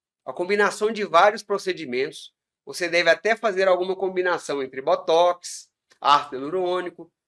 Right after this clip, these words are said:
fios, mas o que tem o melhor resultado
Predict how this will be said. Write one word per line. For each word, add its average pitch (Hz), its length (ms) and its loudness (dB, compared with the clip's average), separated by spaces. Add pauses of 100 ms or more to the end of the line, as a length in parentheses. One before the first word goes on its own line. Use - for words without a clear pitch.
(180)
fios, 175 720 -8 (460)
mas 147 240 0
o 156 40 -16
que 170 120 -16
tem 180 260 -2
o 185 80 -4
melhor 175 380 4
resultado 147 800 -4